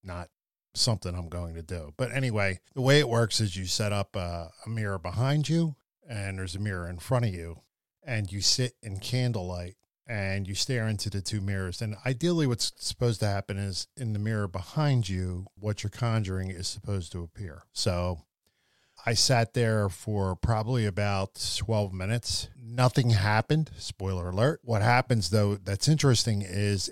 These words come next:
after about six or seven minutes, you were staring into the mirror and your features start to go away. So it's a little creepy looking.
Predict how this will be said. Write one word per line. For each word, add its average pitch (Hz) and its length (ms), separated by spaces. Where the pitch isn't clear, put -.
after 143 280
about 131 300
six - 420
or 113 80
seven 110 400
minutes, 87 460
you 104 180
were 104 520
staring 131 560
into 110 200
the 101 80
mirror 95 460
and 95 600
your 104 560
features 151 480
start 87 300
to 101 60
go 90 200
away. 78 260
So - 220
it's 110 120
a 127 60
little 139 220
creepy 156 400
looking. 160 420